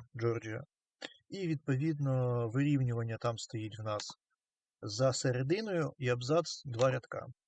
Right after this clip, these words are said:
За серединою ставлю раз, за центром, за серединою, і вирів-, і отут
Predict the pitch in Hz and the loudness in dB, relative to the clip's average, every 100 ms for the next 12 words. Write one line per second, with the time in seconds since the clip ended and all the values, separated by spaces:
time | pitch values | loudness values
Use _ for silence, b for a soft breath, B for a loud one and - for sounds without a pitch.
0 | _ - 123 120 117 104 98 101 123 - | _ -4 0 0 -2 -6 -8 -8 -8 -4
1 | 190 196 196 196 185 - _ - - - | -4 -2 -2 -2 -2 -8 _ -16 -16 -8
2 | 139 160 165 156 151 143 - 139 139 143 | -6 -4 -4 -4 -6 -6 -4 -4 -2 -2
3 | 139 180 135 147 - 156 151 131 135 | -2 -4 -2 -2 -2 -2 0 -2 -6